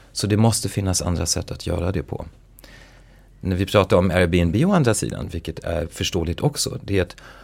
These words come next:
det skulle också vara <laughs> orättvist att begränsa det, för vem säger egentligen att det ska bara vara stora fastighetsbolag som ska kunna tjäna på fastigheternas stora marknadsvärde?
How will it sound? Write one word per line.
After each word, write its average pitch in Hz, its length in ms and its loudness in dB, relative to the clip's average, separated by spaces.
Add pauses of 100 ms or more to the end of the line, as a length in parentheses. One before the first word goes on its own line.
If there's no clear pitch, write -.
(440)
det 127 320 4
skulle 143 220 2
också 135 180 0
vara 143 100 6
<laughs> 151 140 4
orättvist 95 480 2
att 90 120 2
begränsa 104 420 2
det, 127 180 2
för - 140 -2
vem 120 260 4
säger 123 260 4
egentligen 95 400 0
att - 100 -6
det - 80 -4
ska 101 160 -2
bara 98 240 4
vara 98 160 2
stora 87 320 0
fastighetsbolag 104 920 2
som 123 160 -2
ska - 140 -10
kunna 92 240 -4
tjäna 85 280 -4
på - 140 -6
fastigheternas 80 680 -4
stora 80 320 -2 (380)
marknadsvärde? 95 840 0